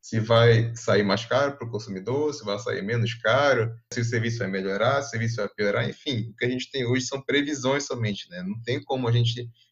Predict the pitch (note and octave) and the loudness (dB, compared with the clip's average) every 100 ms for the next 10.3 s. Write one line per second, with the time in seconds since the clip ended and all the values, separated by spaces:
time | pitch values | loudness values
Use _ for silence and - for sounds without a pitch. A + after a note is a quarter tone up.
0 | _ G#2+ A#2 A2+ A2+ A2+ G#2+ G#2+ G#2+ G#2+ | _ -2 0 4 2 2 0 0 -2 -2
1 | G#2+ G2+ G#2 A#2 A2+ B2 B2+ F#2 - _ | 0 4 6 6 4 0 0 0 -6 _
2 | _ _ - A#2 A#2 C3 D3 - C#3+ C#3 | _ _ -8 -4 0 0 0 -2 0 2
3 | C#3+ D3 D3 - - C3+ C#3+ C#3+ C#3+ E3+ | 2 0 0 -4 0 0 2 0 0 -2
4 | D#3+ - - C#3 D3+ A#2+ - A2+ A2 G#2+ | -4 -4 0 2 2 -2 -2 0 0 0
5 | G#2+ A#2+ A2+ G#2 A#2 G#2+ G2+ F#2 F#2 - | -2 0 2 2 2 0 2 0 -2 2
6 | A#2 D#3 - - _ _ _ _ - A#2 | 4 2 -2 -10 _ _ _ _ 0 2
7 | A#2+ C#3 D3 - B2+ B2+ - B2+ B2+ A#2+ | 4 0 -2 2 2 2 -2 -2 -2 0
8 | A#2+ - G#2+ G#2 G2 _ _ _ _ _ | 0 0 -2 -2 -4 _ _ _ _ _
9 | _ _ - F3+ E3 E3 G#3+ G#3+ G#3 - | _ _ 0 4 6 6 6 4 2 2
10 | F3+ G3+ - | 2 2 -4